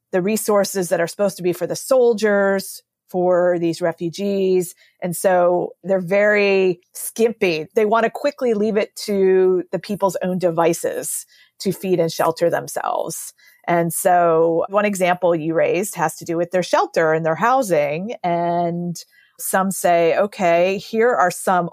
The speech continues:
old cast-off tents that the soldiers aren't using anymore." Now, they're not using them because they don't really do the job. <laughs> You know, they've got holes in them. They're not protecting people from the elements. But the officers say, "Well, you can take these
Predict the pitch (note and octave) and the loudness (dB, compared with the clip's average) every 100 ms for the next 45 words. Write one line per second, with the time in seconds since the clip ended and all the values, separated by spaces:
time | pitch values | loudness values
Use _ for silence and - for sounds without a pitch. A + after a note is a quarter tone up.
0 | - G3+ G#3+ A3 A#3 F#3+ - G3 G3+ - | -2 2 4 4 2 0 -6 -2 -2 -2
1 | G#3 F#3 - - F#3 E3+ - E3+ E3+ - | 0 0 -2 -4 -2 -2 -6 -6 -6 -2
2 | F3 F3 E3+ D#3+ E3 - _ _ F3 E3+ | -2 0 -2 0 -2 -4 _ _ -10 -2
3 | E3+ E3 D#3 A#2+ - - - F#2 F#2+ - | -2 -2 -6 -6 -12 -10 -6 -2 -2 -4
4 | _ _ _ - - - - - _ G3 | _ _ _ -20 -20 -20 -20 -20 _ 0
5 | A#3+ A3 C4 D#4+ A#3 D#4 F4+ C#4 G3+ F3 | 2 4 4 2 2 0 2 2 4 2
6 | G3+ A3 G#3+ A3+ G3+ G#3+ C4 - A#3+ A#3+ | 2 -2 -2 -2 0 0 0 0 0 2
7 | A#3 A#3 A3+ F#3 - A#3 G#3+ F#3 B3 D#4+ | 2 0 -2 -8 -2 0 2 0 -2 2
8 | D#3+ - - - G#3+ A#3 - A3 G#3+ G#3 | 0 0 -6 -8 -6 -4 -2 0 0 2
9 | A3+ A3 B3 C4+ E4 B3 E3+ D#3+ D3+ F#2 | 0 0 2 2 2 0 -2 0 -2 -4
10 | - E3 _ _ G#3+ G#3+ A3 A#3 - A3 | -8 -20 _ _ 0 2 2 2 0 -2
11 | G3+ - F3 E3+ E3 E3+ E3 D#3+ - - | -2 -4 -8 -6 -2 -2 -2 -8 -6 -6
12 | - - - - - - - _ - _ | -6 -8 -12 -16 -20 -20 -20 _ -20 _
13 | _ _ F#3+ F3 F3+ F3+ E3+ F3+ E3+ - | _ _ 2 4 4 2 0 -4 -4 0
14 | E3+ F3+ B3+ B3+ A3 F#3 - - - - | 2 2 2 -2 0 -2 -2 -10 -8 -10
15 | - - | -10 -12